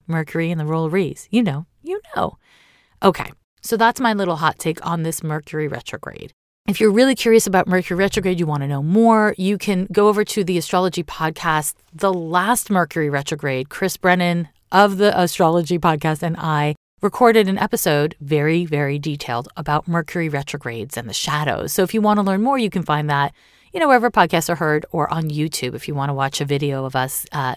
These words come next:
geeking out together. I mean, some people like geeking. I love geeking. Okay. So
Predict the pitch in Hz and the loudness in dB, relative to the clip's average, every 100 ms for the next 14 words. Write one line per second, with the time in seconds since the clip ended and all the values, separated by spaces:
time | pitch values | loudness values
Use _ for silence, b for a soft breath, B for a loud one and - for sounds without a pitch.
0 | 175 147 165 151 147 139 175 - 151 123 | -8 -6 -4 -2 0 0 0 -4 -10 -12
1 | - 110 - - _ _ _ - 127 131 | -14 -18 -20 -20 _ _ _ -18 -12 -10
2 | 95 _ _ _ - 143 139 - 123 139 | -10 _ _ _ -8 -6 -6 -6 -2 -2
3 | 143 - - - 135 139 _ - 143 156 | -2 -8 -10 -8 -8 -10 _ -2 0 2
4 | 156 160 147 139 131 127 143 _ 185 180 | 0 -2 -6 -8 -8 -8 -12 _ -2 0
5 | 151 - b b b b b b - 285 | -2 -8 b b b b b b 2 2